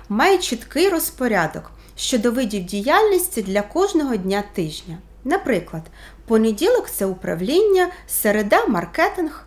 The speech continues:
і так далі. Звичайно, одягати чи їсти те ж саме — це не запорука успіху. Проте дисципліна і планування своєї діяльності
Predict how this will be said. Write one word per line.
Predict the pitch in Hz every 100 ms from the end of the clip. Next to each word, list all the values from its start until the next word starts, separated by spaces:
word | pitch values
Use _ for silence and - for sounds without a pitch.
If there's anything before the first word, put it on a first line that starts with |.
| -
і | 233
так | - 214
далі. | 170 160 147 151 - - - - - - - -
Звичайно, | 185 196 262 - 180 170 170
одягати | - 214 233 202 320 339
чи | 226 233
їсти | 208 285 277 208
те | 196 208
ж | 196
саме — | - 277 349 294 269 -
це | 277 277 -
не | 220 226
запорука | 226 220 214 254 262
успіху. | 208 226 202 - 180 - 170 - - - -
Проте | - 220 220 262
дисципліна | 220 220 - 185 - 233 453 359 -
і |
планування | 220 226 226 220 277 269 220
своєї | 214 208 208 226
діяльності | 185 180 180 262 427 381 - - 180